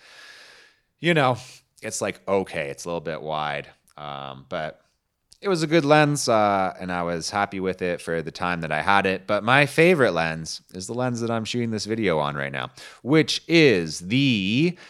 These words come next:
Sigma, uh, twenty-four two seventy f two point eight. Frickin' love this lens. Uh, great bokeh, tons and tons of light. The two point eight is amazing. Uh,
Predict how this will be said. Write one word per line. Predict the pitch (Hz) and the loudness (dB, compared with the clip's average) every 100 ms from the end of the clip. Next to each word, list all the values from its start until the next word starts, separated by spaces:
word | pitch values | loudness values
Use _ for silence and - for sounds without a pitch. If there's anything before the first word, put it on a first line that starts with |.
| _ | _
Sigma, | - - 175 165 117 101 95 107 151 147 | -6 0 4 2 2 0 2 2 2 -4
uh, | - 87 82 | -4 0 0
twenty-four | - 117 117 113 117 110 113 110 | -2 -6 -6 -6 -2 2 4 2
two | - 107 98 | 0 -4 0
seventy | 101 95 98 95 98 | 0 2 0 -2 -2
f | 95 90 - | 0 -2 -2
two | - 104 | -8 -8
point | 95 95 90 | -4 -4 -2
eight. | 90 104 107 _ _ _ _ _ | -2 -2 -2 _ _ _ _ _
Frickin' | - 156 156 | -2 0 4
love | 147 143 | 6 6
this | 131 127 123 | 6 0 4
lens. | 131 131 127 123 - - | 4 4 2 -2 -4 -4
Uh, | 87 85 82 82 | -2 0 0 -2
great | 82 123 120 98 | 0 0 2 4
bokeh, | 120 117 - 117 113 113 107 | 4 4 2 0 2 0 0
tons | 123 113 110 | -2 -2 -2
and | 107 | -2
tons | 113 110 | 0 0
of | 101 95 | -4 -4
light. | 98 107 107 107 101 | 2 4 6 2 -2
The | 98 | -6
two | - 120 | -4 -4
point | - 113 107 | -2 -2 0
eight | 110 113 113 110 - - - - | 2 2 2 2 -4 -20 -20 -8
is | 120 107 | -6 -4
amazing. | 98 113 139 139 135 120 127 123 123 117 - - - | -2 4 6 6 6 2 2 2 0 -4 -10 -20 -6
Uh, | 95 95 90 87 85 | 0 0 2 0 -2